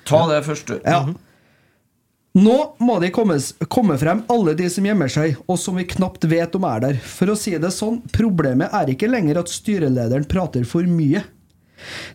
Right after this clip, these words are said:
Speaker 2: Det virker som hele ledelsen og det sportslige apparatet i Rosenborg er inspirert av Kjell Aukrusts karakter Ludvig. Personlig pessimist, saktmodig og av den prinsipielle oppfatning at alt er farlig.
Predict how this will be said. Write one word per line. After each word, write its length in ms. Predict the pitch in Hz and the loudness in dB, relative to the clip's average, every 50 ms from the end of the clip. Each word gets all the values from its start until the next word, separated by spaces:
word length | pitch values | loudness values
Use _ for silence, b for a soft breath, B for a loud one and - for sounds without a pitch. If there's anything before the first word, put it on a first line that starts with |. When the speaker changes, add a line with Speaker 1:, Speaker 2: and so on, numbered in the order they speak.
| B | B
Speaker 2:
Det 80 | - 196 | 0 2
virker 300 | 226 254 254 - 196 175 | 2 0 0 0 -4 -2
som 160 | - 226 214 208 | 0 0 2 2
hele 400 | 190 180 214 240 233 202 160 160 180 | 2 2 2 2 2 2 2 0 0
ledelsen 640 | 233 247 214 170 143 135 131 - - 190 214 240 233 - 208 | 0 0 0 0 0 0 -2 -2 -2 -2 -2 -2 -2 -2 -2
og 80 | 196 190 | 0 0
det 80 | 202 | -2
sportslige 460 | 190 - 233 220 - - 160 160 226 | -2 -4 -6 -6 -4 -2 -2 -2 -2
apparatet 380 | 220 - 151 143 131 127 165 165 | 0 0 0 -2 0 0 0 0
i 40 | 214 | 2
Rosenborg 380 | 208 160 - - 151 156 180 | 0 0 0 0 0 0 0
er 100 | 202 - | -2 0
inspirert 540 | 214 226 214 185 - - - 131 139 160 - 214 | 2 2 2 2 0 0 0 0 0 0 0 -2
av 60 | 190 | -2
Kjell 240 | - - 196 190 208 - - | -2 -4 -4 -4 -4 -2 -2
Aukrusts 480 | 214 202 165 - 127 147 165 - - | -2 -2 -2 0 -2 -2 -2 -2 -4
karakter 460 | - 214 185 143 120 - - 151 160 - | -2 -2 0 0 0 0 -2 -2 0 0
Ludvig. 720 | 190 180 185 185 185 147 120 131 151 214 220 - - - B B B B B B B B B B | 2 2 4 2 2 0 0 0 -2 -2 -2 -6 -16 -20 B B B B B B B B B B
Personlig 540 | - 214 208 - - 185 147 139 147 175 - | -2 -2 -2 0 -2 -2 0 0 0 0 0
pessimist, 560 | - 226 220 - 143 156 - 135 - - - 170 - - | -2 -4 -2 -2 0 0 0 -2 -4 -6 -8 -8 -6 -6
saktmodig 720 | - - 220 220 - - 175 151 135 127 127 143 190 220 220 - | -8 -8 -8 -10 -4 0 0 2 2 2 0 0 -2 -2 -2 -2
og 80 | 185 190 | -4 -2
av 180 | 190 190 185 | -2 -2 -2
den 140 | 196 196 190 | -2 -2 -2
prinsipielle 960 | - - - 214 202 196 202 - 214 208 - 214 202 165 139 135 131 147 170 - | -4 -2 0 0 0 0 -2 -4 -8 -4 -2 -2 0 0 2 2 2 0 0 -2
oppfatning 560 | 202 160 - - - 139 117 - - 156 180 | -4 -6 -6 -4 -4 -4 -2 0 0 0 0
at 140 | - - - | -2 -4 -4
alt 240 | - 175 - - - | -4 -4 -4 -2 -4
er 140 | 196 185 - | -4 0 0
farlig. 320 | - 190 151 127 127 | 0 0 0 -2 -4